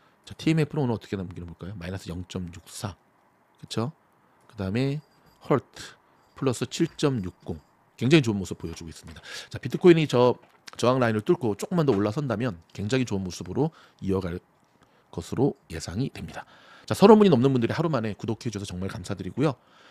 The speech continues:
혼절배라고 하는 거 저희 트레이드마크 댓글이거든요. 혼을 담은 노력은 절대 배신하지 않는다. 댓글로 남겨주시고 궁금한 점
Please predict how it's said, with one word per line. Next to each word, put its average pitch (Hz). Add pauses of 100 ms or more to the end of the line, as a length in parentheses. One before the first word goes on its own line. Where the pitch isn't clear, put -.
(160)
혼절배라고 156
하는 95
거 92
저희 90
트레이드마크 135
댓글이거든요. 95 (300)
혼을 165
담은 120
노력은 101
절대 107
배신하지 87
않는다. 95 (340)
댓글로 107
남겨주시고 107 (240)
궁금한 123
점 123